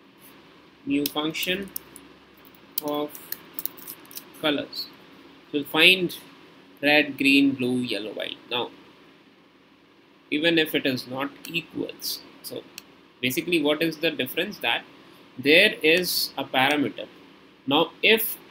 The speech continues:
some parameters come here inside this function, what should be the working? It should go inside the loops. That's it. That is the working of this function. Okay? Right? So like this, you can make a lot of, uh,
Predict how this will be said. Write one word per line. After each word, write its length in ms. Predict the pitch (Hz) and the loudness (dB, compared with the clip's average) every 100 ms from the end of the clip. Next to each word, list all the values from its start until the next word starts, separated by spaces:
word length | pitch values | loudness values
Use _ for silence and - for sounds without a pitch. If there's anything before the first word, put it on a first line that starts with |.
| - - - | -20 -20 -14
some 280 | - 196 185 | -4 -4 4
parameters 500 | 165 180 180 190 - | 6 6 2 -4 0
come 280 | 151 170 151 | 2 2 -2
here 440 | - 143 131 - | -2 2 4 2
inside 500 | - 110 113 131 160 | -6 -10 -2 2 2
this 160 | 151 139 | 0 -2
function, 560 | 131 127 127 156 117 113 | -2 -2 0 -2 -2 0
what 260 | 131 185 - - - | 0 0 -6 -20 -16
should 280 | - 165 160 | -6 -6 -2
be 100 | 135 | 0
the 160 | 135 | 0
working? 440 | 139 131 135 117 101 - - - - - | 2 0 0 -4 -6 -14 -20 -20 -20 -16
It 160 | 123 - | -14 -6
should 180 | 147 131 | -6 -2
go 140 | 131 | 0
inside 320 | 117 - 90 | 0 -2 -4
the 100 | 147 | -2
loops. 280 | 151 - - | -4 -4 -6
That's 200 | 101 - | -8 -8
it. 100 | - - - - - 117 | -14 -18 -20 -20 -10 -8
That 120 | 120 | -6
is 100 | 117 | -6
the 80 | 127 | -4
working 360 | 110 - 98 | -4 -8 -16
of 140 | 85 139 | -14 -10
this 140 | 151 | -10
function. 360 | 98 82 - - - - - - - - _ _ _ _ - - 113 | -10 -12 -14 -16 -20 -20 -20 -20 -20 -20 _ _ _ _ -20 -16 -14
Okay? 300 | - 254 254 - - - - - _ _ _ _ _ _ _ _ _ | -4 -4 -4 -16 -20 -20 -20 -20 _ _ _ _ _ _ _ _ _
Right? 180 | 151 220 - - - - | -6 -6 -8 -20 -20 -18
So 100 | - | -2
like 180 | 156 180 | 2 4
this, 160 | 208 208 | 4 2
you 80 | 202 | 4
can 280 | 220 233 - - | 2 2 -8 -8
make 380 | 143 165 196 196 - | -2 2 2 2 -2
a 20 | |
lot 160 | 185 196 | 2 2
of, 200 | 196 - | 0 -2
uh, 240 | 113 92 | -2 -2